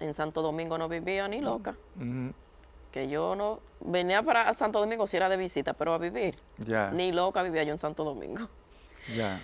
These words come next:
Speaker 1: Y fue un cambio bastante
Speaker 2: Quizá la separación de la familia
Speaker 1: Sí,
Speaker 2: y todo
Speaker 1: entonces
Speaker 2: eso.
Speaker 1: llegar para acá sin tener a nadie, porque aquí no tengo familias.
Speaker 2: Ok. Y entonces, ¿cómo fue la vida de ustedes a partir de ahí ya casados?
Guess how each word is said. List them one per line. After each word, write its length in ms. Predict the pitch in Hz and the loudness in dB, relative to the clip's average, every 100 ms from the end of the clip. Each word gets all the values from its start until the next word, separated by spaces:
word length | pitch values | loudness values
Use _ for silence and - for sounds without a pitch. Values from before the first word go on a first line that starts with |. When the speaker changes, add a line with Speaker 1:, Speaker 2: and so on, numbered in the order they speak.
| - - - - | -12 -20 -14 -4
Speaker 1:
Y 140 | 160 | -4
fue 300 | 165 - 170 | -4 -2 0
un 180 | 180 185 | 0 0
cambio 440 | 180 180 190 190 | 2 2 2 0
bastante 760 | 185 160 - 151 170 175 165 151 | 2 0 0 0 0 0 2 4
Speaker 2:
Quizá 340 | 127 123 127 123 | 8 12 12 10
la 80 | |
separación 560 | 110 - 110 101 - 110 | 6 6 6 6 4 4
de 80 | 110 | 4
la 80 | 104 | 4
familia 460 | 104 101 104 110 160 | 2 2 0 2 4
Speaker 1:
Sí, 60 | |
Speaker 2:
y 60 | 170 | 6
todo 80 | 214 | 6
Speaker 1:
entonces 400 | 165 160 165 - | 6 4 4 6
Speaker 2:
eso. 80 | 175 | 4
Speaker 1:
llegar 300 | 170 160 170 | 4 6 6
para 200 | 175 170 | 4 4
acá 180 | 160 170 | 2 0
sin 180 | 165 160 | -2 0
tener 280 | 151 151 156 | 0 2 0
a 100 | 151 | 2
nadie, 400 | 160 202 196 247 - - - - - - - | 0 0 -4 -8 -14 -20 -20 -20 -20 -20 -14
porque 220 | 139 147 | -6 -4
aquí 200 | 143 151 | -2 -2
no 140 | 160 | -4
tengo 460 | - 156 151 147 143 | -2 -4 -2 -2 -2
familias. 580 | - 151 147 156 143 139 117 | -4 -4 -4 -4 -4 -4 0
Speaker 2:
Ok. 40 | |
Y 100 | 151 | 4
entonces, 300 | 147 180 156 - | 8 8 8 6
¿cómo 220 | 175 175 | 4 6
fue 160 | - | 10
la 100 | 165 | 12
vida 220 | 139 147 127 | 12 10 8
de 80 | |
ustedes 300 | 123 - 110 | 6 6 8
a 80 | 104 | 8
partir 340 | - 98 120 110 | 6 4 2 6
de 140 | 110 | 8
ahí 160 | 110 104 | 8 8
ya 180 | 113 | 8
casados? 640 | 113 98 - 117 104 101 | 8 2 8 10 10 6